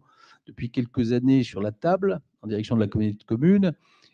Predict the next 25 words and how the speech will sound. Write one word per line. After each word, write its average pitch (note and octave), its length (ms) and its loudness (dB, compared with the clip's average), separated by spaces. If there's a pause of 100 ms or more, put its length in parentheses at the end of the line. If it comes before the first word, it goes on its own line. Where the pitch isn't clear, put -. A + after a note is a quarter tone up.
(140)
Et A#2+ 160 2
donc, A#2+ 300 -4
ça - 160 -4
y C#3+ 220 4
est, F#3+ 340 2
euh, G2 380 -2
ça - 160 -4
va A2+ 120 2
se - 160 -6
mettre B2+ 200 -2
en A2 80 -2
place. C#3+ 520 -2
Je G2+ 120 -4
pense A2+ 160 -4
qu'il - 100 -10
y - 20 -4
aura G2+ 120 0
beaucoup D#3 480 0
de, G#2 400 2
de, G2+ 320 2
de G2+ 140 0
discussions B2+ 760 0
autour, C3+ 480 2
notamment A#2 600 2
de, G#2+ 260 0